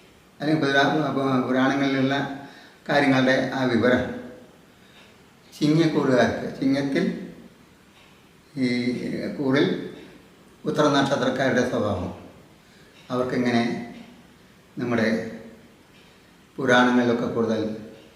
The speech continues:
വ്യാപ്തി ഉണ്ടാവും. സംഗീതത്തിലൊക്കെ താല്പര്യം കൂടുന്നവരാണ്,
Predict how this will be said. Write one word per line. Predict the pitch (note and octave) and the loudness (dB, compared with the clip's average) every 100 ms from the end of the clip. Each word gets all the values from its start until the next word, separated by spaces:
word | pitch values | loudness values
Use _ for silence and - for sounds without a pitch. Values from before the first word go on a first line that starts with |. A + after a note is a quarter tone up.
| - - - - _ - _ B2+ | -20 -20 -20 -20 _ -20 _ -4
വ്യാപ്തി | B2+ C3 C3+ C#3+ A2+ | 0 0 0 2 2
ഉണ്ടാവും. | G2+ G2+ A2+ - - - - - - _ - - - _ _ - - - - - - - - _ - - - - - | 2 0 -2 -6 -12 -16 -20 -20 -20 _ -20 -20 -20 _ _ -20 -20 -20 -20 -20 -20 -20 -20 _ -20 -20 -20 -16 0
സംഗീതത്തിലൊക്കെ | C3 C3+ C3 C3+ C3+ B2 A#2+ A2+ A2+ - - - - - - - - | 2 4 2 2 2 0 2 2 2 -6 -14 -18 -20 -20 -20 -20 -12
താല്പര്യം | C3+ A#2 B2+ A#2 A2 | -6 -4 -2 0 0
കൂടുന്നവരാണ്, | A2 A2+ A2+ A2 G2+ G2+ | 0 2 2 2 -2 -4